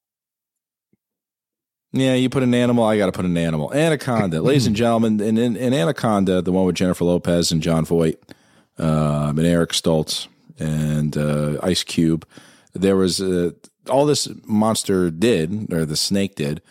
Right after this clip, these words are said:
Speaker 1: was swallow everybody. But there was one part, there's one part that looks kinda hokey, Darren, where the, um,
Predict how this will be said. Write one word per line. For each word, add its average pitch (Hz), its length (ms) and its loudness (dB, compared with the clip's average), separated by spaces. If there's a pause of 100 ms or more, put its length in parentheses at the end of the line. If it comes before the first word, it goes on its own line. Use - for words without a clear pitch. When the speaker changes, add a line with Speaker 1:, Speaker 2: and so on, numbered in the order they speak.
(280)
Speaker 1:
was 95 280 0
swallow 165 460 2
everybody. 76 520 -4 (360)
But 127 140 -2
there 151 100 4
was 127 180 4
one 131 460 0
part, 107 400 0 (140)
there's 196 180 0
one 285 180 2
part 233 220 0
that 180 100 2
looks 170 240 -4
kinda 151 200 0
hokey, 165 420 0
Darren, 87 360 0 (340)
where 117 180 0
the, 110 220 0
um, 101 560 -2